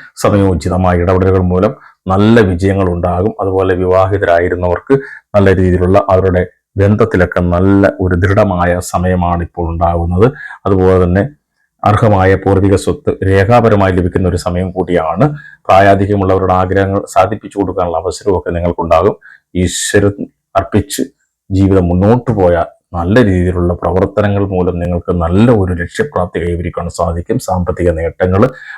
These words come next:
അതുപോലെ വാഹനം വാങ്ങൽ, വീട് വെക്കൽ, മക്കളുടെ ജോലി, നിങ്ങളുടെ ജോലിയിലുള്ള, ഏഹ്, ഉദ്യോഗ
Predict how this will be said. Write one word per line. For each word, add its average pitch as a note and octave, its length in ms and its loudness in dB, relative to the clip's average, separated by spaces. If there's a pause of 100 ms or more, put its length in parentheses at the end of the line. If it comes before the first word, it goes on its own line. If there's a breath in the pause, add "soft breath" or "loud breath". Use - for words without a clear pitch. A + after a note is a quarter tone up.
അതുപോലെ F2+ 360 2
വാഹനം F2+ 440 0
വാങ്ങൽ, F2 280 0
വീട് F2 240 -2
വെക്കൽ, F2+ 300 -2
മക്കളുടെ F2+ 480 -2
ജോലി, F2 380 2 (460 soft breath)
നിങ്ങളുടെ F#2+ 280 0
ജോലിയിലുള്ള, F2+ 520 2 (560 loud breath)
ഏഹ്, F2 280 -2 (180)
ഉദ്യോഗ F#2+ 380 2